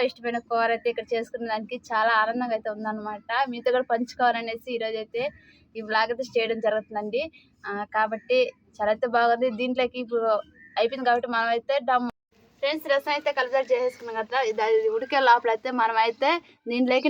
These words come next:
నంచుకోవడానికి కోడిగుడ్డు ఆమ్లెట్ అయితే తయారు చేసుకుందాము. దాన్ని ఎట్లా చేసుకోవాలో సింపుల్గా మాకు వచ్చిన పద్ధతిలో అయితే తయారు చేసుకుందాం అనమాట.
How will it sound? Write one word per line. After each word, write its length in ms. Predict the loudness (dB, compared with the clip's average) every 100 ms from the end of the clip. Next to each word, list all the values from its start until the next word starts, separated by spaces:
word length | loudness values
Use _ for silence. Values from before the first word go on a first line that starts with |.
| 2
నంచుకోవడానికి 680 | 0 2 4 4 2 2 0 2
కోడిగుడ్డు 480 | 4 4 4 2 4 8 8
ఆమ్లెట్ 300 | 6 2 2
అయితే 140 | 2 2
తయారు 260 | 4 2 4 0
చేసుకుందాము. 540 | 0 -4 -2 0 2 2
దాన్ని 160 | 2 2
ఎట్లా 160 | 2 2 2
చేసుకోవాలో 360 | 0 0 0 0 0
సింపుల్గా 540 | 0 0 2 4 4 4
మాకు 180 | 2 0 -2
వచ్చిన 180 | -8 -4
పద్ధతిలో 300 | -2 -2 -2 -2
అయితే 140 | -4 -2
తయారు 220 | -2 -2 -2
చేసుకుందాం 400 | -6 -8 -6 -2
అనమాట. 260 | -2 -4